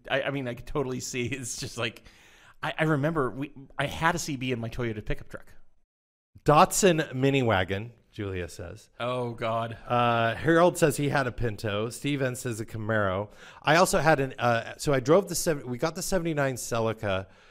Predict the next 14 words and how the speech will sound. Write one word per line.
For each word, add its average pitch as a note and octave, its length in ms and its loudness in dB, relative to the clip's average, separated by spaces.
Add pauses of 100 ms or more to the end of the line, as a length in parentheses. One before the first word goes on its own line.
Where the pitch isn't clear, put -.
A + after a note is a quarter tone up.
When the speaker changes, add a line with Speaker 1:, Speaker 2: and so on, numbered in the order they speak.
(180)
Speaker 2:
and B2 120 -4
I B2 40 2
wanna B2+ 260 0
say, A2+ 760 0 (420)
Speaker 1:
<laughs> - 440 -20
Speaker 2:
is, A2+ 260 -6
so A#2 180 0
it A2 40 2
was A2+ 140 -4
in C#3 60 -6
the C#3+ 80 0
eighties, A2 400 -2
obviously. F2+ 560 -8 (180)
Speaker 1:
Yeah. A#2 200 -10